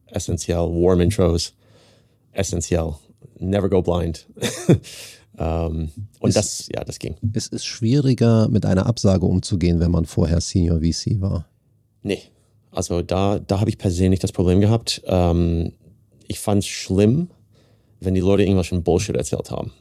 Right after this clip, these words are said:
Speaker 1: Also so Absagen, wo du weißt, ah, komm, äh, be
Speaker 2: Hast du schon mal selbst geschrieben, solche Absagen? Deswegen weißt du
Speaker 1: Ja,
Speaker 2: genau.
Speaker 1: ich wusste genau, was, also so nach dem Motto, wo-, die, die wollten mir wirklich nicht sagen, warum die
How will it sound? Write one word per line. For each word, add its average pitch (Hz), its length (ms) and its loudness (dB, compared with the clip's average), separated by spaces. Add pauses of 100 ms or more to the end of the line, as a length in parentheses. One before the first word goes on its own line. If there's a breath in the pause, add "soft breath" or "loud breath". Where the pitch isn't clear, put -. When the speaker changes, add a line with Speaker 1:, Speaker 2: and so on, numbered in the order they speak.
Speaker 1:
Also 85 240 -4
so 85 120 0
Absagen, 95 540 2
wo 87 60 2
du 87 100 0
weißt, 90 300 -2
ah, - 160 -8
komm, - 160 -16 (580 loud breath)
äh, - 240 -4 (300)
be 101 280 -2
Speaker 2:
Hast - 140 -2
du 139 80 4
schon 117 140 4
mal 107 100 6
selbst 107 240 2
geschrieben, 92 460 -4
solche 110 280 0
Absagen? 95 540 -2 (320 soft breath)
Deswegen 135 340 2
weißt 120 220 2
du 117 60 0
Speaker 1:
Ja, 107 60 2 (260)
Speaker 2:
genau. 98 100 4
Speaker 1:
ich 87 80 -2
wusste 101 180 -2
genau, 92 220 2
was, 92 220 0
also 92 240 4
so 90 160 0
nach 92 100 0
dem 101 100 0
Motto, 92 220 2
wo-, 92 120 2 (140)
die, 107 120 -2
die 110 100 2
wollten 98 200 4
mir 98 100 4
wirklich 90 240 0
nicht 87 140 -2
sagen, 85 260 0
warum 85 180 0
die 85 220 -6